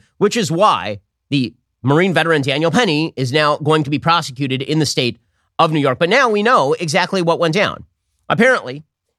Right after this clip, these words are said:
a stranger who was on the, on the subway when the me-, Marine veteran put Jordan Neely in a fatal chokehold, she said Thursday she's praying for Penny after it was revealed the twenty-four-year-old had faced charges tied to the high-profile case.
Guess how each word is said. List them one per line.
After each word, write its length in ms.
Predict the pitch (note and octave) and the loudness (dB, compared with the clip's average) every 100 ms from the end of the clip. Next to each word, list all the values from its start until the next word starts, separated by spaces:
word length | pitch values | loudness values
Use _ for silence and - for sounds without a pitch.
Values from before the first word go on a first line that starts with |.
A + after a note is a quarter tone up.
| _ | _
a 200 | D3 C3+ | -4 -4
stranger 520 | - - B3 F3 D3 | -6 0 0 0 -2
who 80 | D3 | -2
was 120 | C#3+ | -2
on 160 | C3+ B2+ | -2 -2
the, 180 | A#2+ F2+ - | -4 -8 -4
on 140 | C#3 | -2
the 60 | D3 | 2
subway 420 | F#3+ D3+ A2+ C3+ - | 0 0 -2 -4 -4
when 300 | G#2+ F#2+ - | -6 -6 -6
the 220 | A#2 F#2+ | -6 -6
me-, 280 | G#2 B2 D3+ - | -6 -2 -2 0
Marine 280 | C3 D3+ | 0 2
veteran 340 | D3 F#3 B2 G2 _ | 2 0 -4 -10 _
put 260 | - G#3 - | -4 -4 -4
Jordan 280 | C#3 D#3+ D3 | -2 0 2
Neely 340 | E3 D#3 B2+ | 0 0 -4
in 60 | A#2+ | -4
a 40 | |
fatal 220 | - D3 | -2 -4
chokehold, 420 | B2 B2+ G#2+ F2+ - _ _ _ _ _ _ | -2 -4 -4 -10 -12 _ _ _ _ _ _
she 180 | - | -2
said 220 | C4+ G3+ E3 | 0 0 0
Thursday 260 | E3 E3+ | -2 -2
she's 160 | C#3+ C3+ | -6 -2
praying 240 | B3+ D4+ | 0 0
for 100 | D3 | -6
Penny 340 | A#2 G2+ C2+ - _ _ | -10 -12 -12 -20 _ _
after 200 | C#3+ F3 | -4 -2
it 40 | F3 | -4
was 160 | E3+ | -2
revealed 340 | D3 C#3+ B3 C#3 | -2 0 0 -2
the 60 | |
twenty-four-year-old 600 | B2 F3+ E3+ F3+ F3 D#3+ | -4 -4 -2 -2 0 0
had 80 | C#3 | -2
faced 200 | E3 D3+ | -4 -4
charges 340 | - G#3+ C#3+ B2 | 0 0 0 -6
tied 220 | C#3+ C#3 | -6 -4
to 40 | |
the 80 | C#3 | -4
high-profile 480 | A#2+ A#2 B2 A2+ C3+ | -4 -4 -4 -2 -2
case. 340 | A#3 F#3+ - | 0 -2 -6